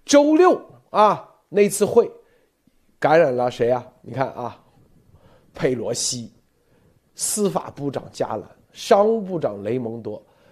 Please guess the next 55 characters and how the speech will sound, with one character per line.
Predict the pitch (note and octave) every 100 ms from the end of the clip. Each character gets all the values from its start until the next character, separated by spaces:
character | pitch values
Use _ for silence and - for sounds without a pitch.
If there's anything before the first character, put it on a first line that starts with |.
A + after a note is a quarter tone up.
| _ _
国 | G3 G3+ A#3+
会 | C#4
众 | G#3 E4 D#4 D4
议 |
院 | C4 A3+
情 | - G#3
报 | A3 C4
委 | F#3+ D3
员 | D3+
会 | G#3+
主 | F3+ C3+ B2+
席 | C3+
西 | - - G3
夫、 | - F3 E3 _ _ _
民 | - G3+ G#3+ C4+ D4+
主 | G#3+ A3
党 | F#3+ C#3
联 | C3+ F3 A3
合， | G3+ - _
联 | C#3+ E3+
邦 | F#3+ F#3+
众 | G3 G3+
议 | F3
员 | C#3 B2+ -
卡 | - A#2+
斯 | A#2 C#3+
特 | C#3+
罗， | A#2+ G#2 _ _ _ _ _ _
然 | G3 G#3+
后 | C4
周 | A#3 C#4+ C4+
二 | D4 D4 E3 _ _ _ _ _
奥 | - B3+ A3
巴 | G#3+ G#3
马 | G#3 C3
又 | C#3 D#3+
去 | D#3+ E3+
了， | C#3+ - -
佩 | -
洛 | F3 D#3+
西 | D#3+ E3+
和 | E3
奥 | E3 - F3
巴 | D#3+ D#3
马， | D3 A#2+
你 | A2+ C3
看 | E3+ D#3 - _ -
这 | D3
个 | D3
照 | D3+
片 | C3+ C#3+ - _ _ _ _ _ _ _
都 | - -
是 | - -
极 | - - D#3
其 | D#3+ - B2